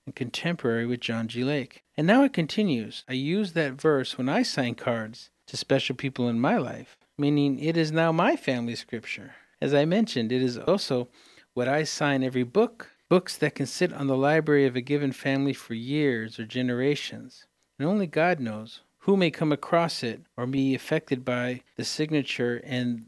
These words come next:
the reference to Romans eight twenty-eight. So to bring the two aspects of what I sign each book with,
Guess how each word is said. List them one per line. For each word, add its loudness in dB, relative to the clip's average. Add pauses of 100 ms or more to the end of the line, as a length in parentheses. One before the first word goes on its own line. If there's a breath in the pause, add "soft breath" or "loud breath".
the -8
reference -2
to -12
Romans -4
eight -8
twenty-eight. -8 (120)
So 6
to -8
bring 6
the 2
two 0
aspects -4 (220)
of -8
what 2
I -2
sign 0
each -2
book 0
with, -10